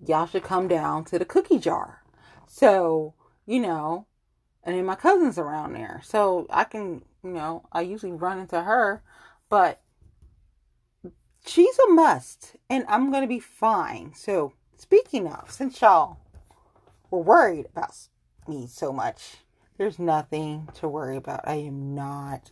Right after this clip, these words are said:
going to cave. Speaking of, okay, so wap,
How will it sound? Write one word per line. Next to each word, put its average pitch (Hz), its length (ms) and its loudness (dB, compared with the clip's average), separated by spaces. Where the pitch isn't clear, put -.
going 143 320 -6
to 156 160 -10
cave. - 720 -6
Speaking 403 560 2
of, 160 260 -4
okay, 254 300 0
so 233 260 -2
wap, 262 500 4